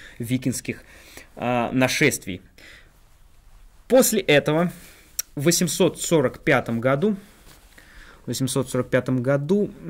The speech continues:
приходят три во Франкию, в Западно-Франкское королевство, приходят три больших армии. Одна из них отправляется в Аквитанию.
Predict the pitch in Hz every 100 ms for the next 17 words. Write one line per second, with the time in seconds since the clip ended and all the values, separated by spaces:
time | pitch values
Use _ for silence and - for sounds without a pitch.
0 | 139 - 147 - 185 165 165 - - -
1 | - - - - 135 165 156 110 123 120
2 | 143 160 170 165 151 117 123 131 117 110
3 | - 117 110 - 113 135 156 196 - 160
4 | - - - - - - 135 - 185 175
5 | - - 127 151 - 113 123 117 - 120
6 | - - 117 90 60 - - - - -
7 | - - 156 208 240 185 175 - 175 208
8 | 196 143 143 170 180 139 120 180